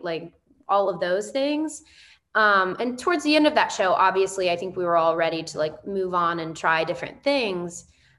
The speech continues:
Um, and I've been just really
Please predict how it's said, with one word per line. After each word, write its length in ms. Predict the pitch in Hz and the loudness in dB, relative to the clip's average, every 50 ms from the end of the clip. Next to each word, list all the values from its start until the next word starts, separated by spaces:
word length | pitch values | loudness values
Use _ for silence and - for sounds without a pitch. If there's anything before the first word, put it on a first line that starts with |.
| _ _ _ | _ _ _
Um, 600 | 185 185 185 180 175 175 170 165 165 165 170 - - - | -4 -2 0 0 0 0 0 -2 -4 -6 -8 -8 -6 -4
and 100 | 196 190 | -2 -2
I've 180 | 180 180 185 | -2 -2 -2
been 800 | 196 196 190 185 185 180 180 180 175 175 175 175 180 - - - _ _ _ _ _ | -2 -2 0 0 0 -2 -2 -2 -2 -4 -4 -6 -6 -8 -12 -16 _ _ _ _ _
just 240 | - 202 190 - - | -14 -14 -14 -6 -4
really 480 | 196 190 190 185 185 180 175 180 180 | -2 0 0 2 0 0 -2 -4 -6